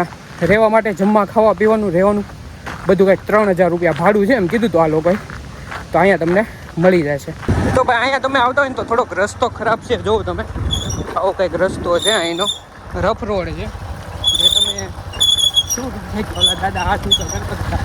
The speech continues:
હાથ ઊંચો કર્યો ભાઈ. જો તમે મેઇન રોડથી આવો ને તો ત્યાં સુધી તો રોડ સારો જ છે, પણ અંદરની સાઈડ આવો જોજે ભાઈ, થોડોક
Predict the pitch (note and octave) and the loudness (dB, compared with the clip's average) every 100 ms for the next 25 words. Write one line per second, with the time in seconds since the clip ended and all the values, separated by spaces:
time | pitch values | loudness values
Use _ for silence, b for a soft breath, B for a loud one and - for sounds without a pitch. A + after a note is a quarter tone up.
0 | - - - - - - G3+ - A3+ - | 0 -2 -2 -4 -2 0 0 2 0 0
1 | - - - - - - - A#3+ G#3 A3 | -2 -2 -6 -6 -6 -4 -4 -2 0 0
2 | C4+ C4+ C#4+ - C#4 D4 C#4 B3 A#3+ B3+ | 2 2 0 2 2 2 0 0 2 0
3 | B3 C#4+ B3+ A#3+ A3 B3+ B3 A#3+ C4 B3+ | 0 -2 0 0 2 2 2 0 2 0
4 | - A3+ - - - B3 A#3+ G#3+ A3+ G#3+ | 0 2 4 4 2 0 0 -2 0 0
5 | B3 G#3 A#3 G3+ E3 G3 - - - - | 0 0 -4 -6 -6 -6 -8 -8 -6 -6
6 | - G#3+ G#3+ | -4 -2 -2